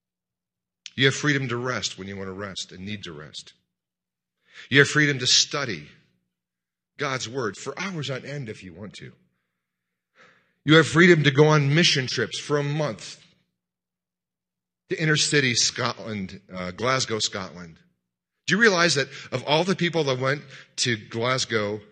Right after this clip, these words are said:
and served the homeless in inner city Glasgow, Scotland,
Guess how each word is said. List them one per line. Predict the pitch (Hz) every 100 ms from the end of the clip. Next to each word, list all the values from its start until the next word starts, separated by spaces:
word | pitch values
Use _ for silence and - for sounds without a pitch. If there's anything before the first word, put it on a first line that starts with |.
| _ _ _
and | 117 110
served | - - 143 147 135
the | 123
homeless | 131 143 139 139 120
in | 117
inner | 127 135
city | 131 123 117 - - _ _ _ _
Glasgow, | 113 120 123 107 110
Scotland, | - - 117 101 92 90